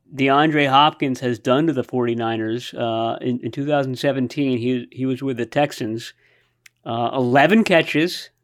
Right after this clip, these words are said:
That's, that's, uh, uh, I, I said that right. Eleven catches, one hundred and forty-nine yards, two touchdowns. Uh, a couple years later, he's traded to the Cardinals. The first game against the forty-niners, fourteen catches,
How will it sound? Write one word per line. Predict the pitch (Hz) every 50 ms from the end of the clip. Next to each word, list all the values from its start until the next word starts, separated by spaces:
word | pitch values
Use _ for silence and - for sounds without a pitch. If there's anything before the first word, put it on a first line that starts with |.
| - -
That's, | 151 131 131 _ -
that's, | - 135 127 - - - -
uh, | 147 131 127 123 123 117 _ _ _ _ _ _ _ _ _ _ _ - - - -
uh, |
I, | 143 127 123 120 117 131 135 - -
I | 127
said | 117 - 147 147 139
that | 143 135 123 -
right. | 123 120 117 117 -
Eleven | - 139 139 139 147 160 175 180 226 220 185
catches, | - 175 170 170 - 165 151 135
one | 135 131 139 151 160 180
hundred | 180 190 190 185 196 180
and | 170 147 -
forty-nine | - 170 170 165 160 160 156 147 147 147 147
yards, | 143 139 131 131 127 123 117 -
two | - - 175 165
touchdowns. | 165 156 139 127 - - 139 110 101 101 110 113 - - _ _ _ _ _ _ _ _ _ _ _ -
Uh, | - 113 113 113 113 117
a |
couple | 120 - 147 147 160
years | 151 147 147 139 131
later, | - 147 139 135 139
he's | 127 113 127 123
traded | - - - 143 139 139 143 127
to | - 131
the | 127
Cardinals. | 117 - 139 131 131 123 123 127 127 123 - - -
The | 156 139 -
first | - 147 139 123 -
game | - 143 139 135 131 127 127 _ _ _ _ _ -
against | - 135 123 139 135 120 -
the | 131
forty-niners, | 123 - 139 135 131 123 127 127 127 120 - - -
fourteen | - 262 254 247 - - - - 262 285 294 294 285
catches, | 285 - 165 135 - - - 120 110 107 120 123 - -